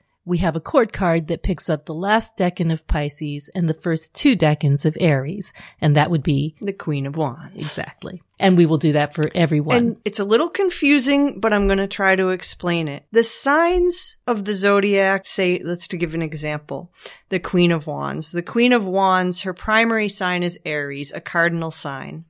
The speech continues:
Speaker 2: All the queens are cardinal signs in their two main decans, and then they pick up the preceding decan of a mutable sign.
Speaker 1: Right.
Speaker 2: But the queens are fixed in nature.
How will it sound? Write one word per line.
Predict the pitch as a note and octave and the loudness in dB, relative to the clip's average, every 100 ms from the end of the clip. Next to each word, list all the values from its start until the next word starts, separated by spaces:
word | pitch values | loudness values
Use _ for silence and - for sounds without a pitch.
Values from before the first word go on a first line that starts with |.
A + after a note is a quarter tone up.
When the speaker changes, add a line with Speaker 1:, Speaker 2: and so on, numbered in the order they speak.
| - - - | -20 -20 -2
Speaker 2:
All | F#3+ G3 G#3+ | 4 4 4
the | A3 | 0
queens | - F#3+ F3+ F3+ F3 F3 - | -4 -2 0 0 -2 -4 -4
are | D#3 | -4
cardinal | D#3 - E3+ F3 F3 F3 | -4 2 4 4 2 0
signs | - D#3+ D3+ D3 D3+ - | -2 -2 -2 -4 -4 -4
in | E3+ D#3+ D#3 | -2 -2 0
their | D3+ D3+ | 0 -2
two | - F#3+ E3+ E3 - _ | -4 -2 -2 -2 -8 _
main | F#3+ F#3 F#3+ G#3 G#3+ G#3 F#3 | -2 2 4 4 4 2 2
decans, | E3 F3 D#3+ D#3 D3+ - _ E3+ | 0 -2 -8 -8 -10 -12 _ -6
and | D#3+ | -4
then | D#3 D#3+ | -2 -2
they | E3+ F3 | -2 -4
pick | F3 - A#3+ A#3+ | -6 -2 -2 2
up | F3+ D#3 - - - | 0 0 -6 -12 -10
the | |
preceding | F3 F3+ - - A3 G3+ F3+ E3+ | -6 -6 -6 -2 2 2 2 0
decan | D#3 D3+ D#3+ D3+ D3+ D3+ E3 | -2 -2 -4 -6 -8 -4 0
of | D3+ D3 - | 0 0 -4
a | |
mutable | D3+ D#3 D3+ C#3+ - | -4 -2 -4 -6 -12
sign. | - - - D#2+ - - _ | -14 -14 -14 -16 -18 -20 _
Speaker 1:
Right. | D3+ D3+ - - - | -8 -8 -10 -20 0
Speaker 2:
But | - E4 - - - _ | 0 2 -2 -10 -20 _
the | F3 | -12
queens | F3+ - D4+ A#3 D#3+ D#3+ E3 - _ - | -10 -2 0 0 -2 -8 -12 -16 _ -6
are | E3+ | -6
fixed | - - C4+ - - - | -6 -2 -2 0 -6 -6
in | E3+ D#3 | -6 -2
nature. | F3+ G3+ - - - | 0 0 -2 -10 -14